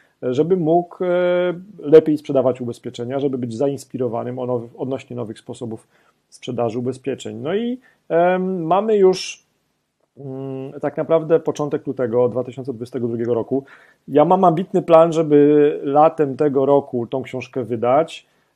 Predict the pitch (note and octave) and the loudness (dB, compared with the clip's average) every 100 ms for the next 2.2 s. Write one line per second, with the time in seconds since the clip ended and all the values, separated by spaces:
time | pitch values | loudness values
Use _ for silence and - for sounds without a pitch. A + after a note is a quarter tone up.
0 | - C3+ C3+ C#3 C3+ C3+ C3+ C#3+ D3+ F#3 | -4 2 4 2 0 -6 -4 -4 -2 -4
1 | - E3 E3 C3 D3 C#3 A#2+ B2+ C3+ B2+ | -2 -4 -2 -2 -2 -2 0 2 4 4
2 | B2+ | 2